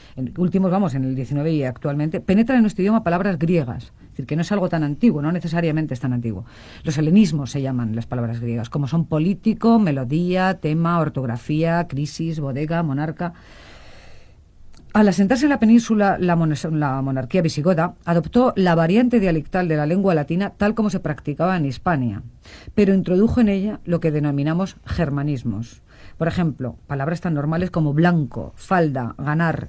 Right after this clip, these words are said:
rico, jaca, espía o guisar. La prolongada estancia de ocho siglos de los árabes en España vino a enriquecer el léxico de la naciente lengua romance, ya no es el latín, ya es otra cosa,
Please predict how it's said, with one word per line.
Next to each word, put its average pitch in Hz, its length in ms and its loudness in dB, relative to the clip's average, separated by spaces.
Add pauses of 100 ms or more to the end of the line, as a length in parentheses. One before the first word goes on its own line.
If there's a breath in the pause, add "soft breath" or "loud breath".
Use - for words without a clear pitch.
rico, 160 540 -4
jaca, 160 480 -2
espía 147 440 -4
o 139 60 -6
guisar. 131 380 -6 (1600 loud breath)
La 175 180 0
prolongada 196 400 2
estancia 208 480 0
de 143 360 0
ocho 180 220 -2
siglos 147 540 -2
de 143 180 -2
los 139 160 -2
árabes 156 240 2
en 190 100 0
España 139 600 -2
vino 240 220 6
a - 40 6
enriquecer 190 400 0
el 165 80 2
léxico 175 320 0
de 160 80 4
la 151 60 0
naciente 180 400 0
lengua 170 240 2
romance, 151 640 0 (240)
ya 143 220 -4
no 139 200 -2
es 135 140 -6
el 135 120 -2
latín, 139 420 -2
ya 127 120 -2
es 135 200 -6
otra 123 180 -4
cosa, - 320 -4